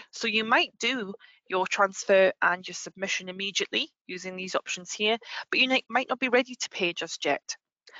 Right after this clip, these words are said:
All you need to do is, if you want to use the wizard to do so, is just come back into this window at the later point, make sure the date is correct, and then click to make the payment there.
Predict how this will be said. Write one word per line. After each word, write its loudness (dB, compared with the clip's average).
All 8
you 0
need -6
to -10
do -4
is, -10
if -16
you -12
want -6
to -8
use -10
the -2
wizard 0
to -8
do -2
so, 2
is -6
just -4
come 2
back 0
into 2
this -4
window -2
at 4
the 2
later -2
point, -2
make -2
sure 2
the -8
date -6
is -12
correct, 2
and -2
then -4
click -4
to -6
make -4
the -8
payment -8
there. 2